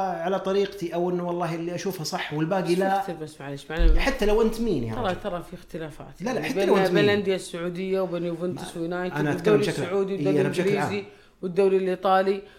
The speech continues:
Speaker 2: والطموحات هناك مختلفة. كون إن اليونايتد و-، مبتعد عن الدوري لسنوات، اليوفنتوس يمع-، يبغى يحقق الشامبيونز ليج. ترى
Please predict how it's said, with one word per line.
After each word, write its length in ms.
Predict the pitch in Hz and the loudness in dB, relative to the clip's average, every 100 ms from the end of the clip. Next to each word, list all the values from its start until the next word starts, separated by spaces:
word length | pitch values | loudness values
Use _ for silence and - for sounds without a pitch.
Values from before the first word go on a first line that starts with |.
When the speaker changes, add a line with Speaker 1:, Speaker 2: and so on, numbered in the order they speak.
| - _ | -20 _
Speaker 2:
والطموحات 540 | - 208 196 185 196 | -6 -4 -2 -2 -2
هناك 260 | 190 196 196 | 0 -2 -2
مختلفة. 680 | 190 - 196 185 180 190 190 - _ _ _ _ - | -6 -4 -4 -2 0 -2 -4 -18 _ _ _ _ -2
كون 200 | 190 185 | 0 0
إن 140 | 185 | -2
اليونايتد 640 | 175 180 190 190 190 175 | 0 0 0 -2 -2 -6
و-، 260 | 165 156 143 - 156 | -6 -10 -10 -12 -10
مبتعد 380 | 180 180 196 175 | -8 -6 -4 -2
عن 120 | 175 | -2
الدوري 280 | 180 180 175 | 0 0 -2
لسنوات، 760 | 175 180 175 175 175 180 - | -2 -4 -2 -2 -2 -4 -6
اليوفنتوس 760 | 180 185 175 185 180 190 180 170 | -4 -2 -2 -4 -4 -8 -8 -8
يمع-، 200 | 180 175 | -6 -6
يبغى 460 | 165 175 175 185 | -6 -6 -2 -2
يحقق 340 | 175 170 185 170 | -2 -4 -8 -8
الشامبيونز 680 | 165 - 180 175 175 175 | -10 -4 -4 -2 -4 -4
ليج. 80 | 175 | -8
ترى 280 | 294 233 | -2 -2